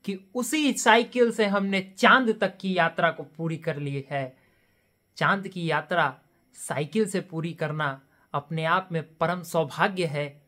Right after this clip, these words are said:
इसलिए क्योंकि ये केवल भारत को प्राप्त हुआ है। ये वही भारत है जिसने विश्व को कभी शून्य दिया था।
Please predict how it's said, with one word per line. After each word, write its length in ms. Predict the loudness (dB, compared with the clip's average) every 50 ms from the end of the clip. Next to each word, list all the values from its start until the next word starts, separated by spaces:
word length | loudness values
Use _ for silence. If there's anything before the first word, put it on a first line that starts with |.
| _ -2
इसलिए 480 | -2 -2 0 -2 -4 -2 -2 -2 -2 -2 -4 -8 -14 _ _ _ _ _ _ _ -8
क्योंकि 240 | -8 -8 -6 -6
ये 100 | -6 -6
केवल 300 | -6 -6 -6 -6 -6 -6 -6
भारत 320 | -8 -8 -8 -8 -8 -10
को 120 | -12 -18 -16
प्राप्त 380 | -14 -16 -18 -18 _ _ -20
हुआ 140 | -20 -20 -20
है। 200 | -20 -20 -20 _ _ _ _ _ _ _ _ _ _ _ _ _ _ _ _ _ _ _ _ _ _ _ -6
ये 100 | -4 -4
वही 240 | -2 0 0 0 2
भारत 380 | 4 4 4 4 4 2 0
है 360 | 0 0 0 0 -2 -4 _ _ _ _ _ _ _ _ -12
जिसने 300 | -10 -8 -6 -4 -4 -4
विश्व 280 | -2 -2 -4 -4 -2 -2
को 120 | -2 -2
कभी 260 | -2 -2 -2 -2 -2 -4
शून्य 400 | -4 -2 0 2 2 2 2 -2
दिया 280 | -2 -4 -6 -6 -6 -8
था। 260 | -10 -16 -20 -20